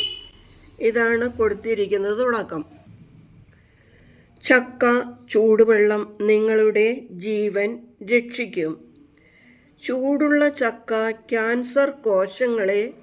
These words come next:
നശിപ്പിക്കുന്നു. ഒരു കപ്പ് ചൂടുവെള്ളത്തിൽ രണ്ടോ മൂന്നോ ചുള അരിഞ്ഞിട്ട് ചേർത്ത്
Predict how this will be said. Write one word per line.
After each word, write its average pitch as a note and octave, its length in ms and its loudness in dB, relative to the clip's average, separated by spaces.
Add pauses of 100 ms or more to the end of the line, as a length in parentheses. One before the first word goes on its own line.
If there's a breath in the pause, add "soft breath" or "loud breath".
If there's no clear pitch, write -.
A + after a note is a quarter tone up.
(380 soft breath)
നശിപ്പിക്കുന്നു. G3+ 1300 -2 (1400 soft breath)
ഒരു G#3 180 6
കപ്പ് A#3+ 560 0
ചൂടുവെള്ളത്തിൽ G3 1000 0 (220)
രണ്ടോ G3 480 0
മൂന്നോ G#3 460 0
ചുള G#3 440 -4 (160)
അരിഞ്ഞിട്ട് A3+ 800 0 (1160 soft breath)
ചേർത്ത് G#3+ 720 0